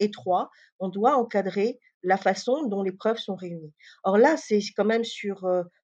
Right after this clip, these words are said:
une, des libertés malgré tout, puisque même si c'est, si la manifestation était interdite, encore une fois, dès lors que les manifestants étaient pacifiques, on reste dans la protection de l'article onze, et, et de ce fait, on reste dans le,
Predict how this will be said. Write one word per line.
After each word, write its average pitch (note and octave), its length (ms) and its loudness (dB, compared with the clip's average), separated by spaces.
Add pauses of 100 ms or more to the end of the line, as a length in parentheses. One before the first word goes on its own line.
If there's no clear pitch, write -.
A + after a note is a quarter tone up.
(100)
une, F3+ 420 -6 (100)
des F#3 100 -2
libertés F3+ 580 -2
malgré F3 340 -6
tout, C4+ 420 -12
puisque - 220 -16
même F#3+ 300 0
si G#3 180 -10
c'est, - 320 -6
si F#3+ 220 -12
la F3 100 -2
manifestation F#3 640 -6
était E3+ 320 -6
interdite, F3 480 -8
encore F3+ 240 -10
une F3+ 120 -8
fois, F#3+ 220 0
dès F3 220 0
lors F#3+ 240 2
que F3+ 120 -2 (360)
les F#3 60 2
manifestants F#3 640 2
étaient F3 240 -12
pacifiques, F#3+ 580 -4 (260)
on F#3+ 120 4
reste C4 400 6
dans G3 160 2
la F#3+ 100 2
protection F#3+ 540 -6
de F3+ 80 0
l'article F3 520 -6
onze, A#3+ 380 0 (400)
et, E3+ 320 -2
et D3+ 60 -4
de F3 160 0
ce F#3+ 160 -2
fait, D4 260 2 (140)
on G3 100 0
reste A3 380 4
dans F#3+ 260 0
le, F#3 320 0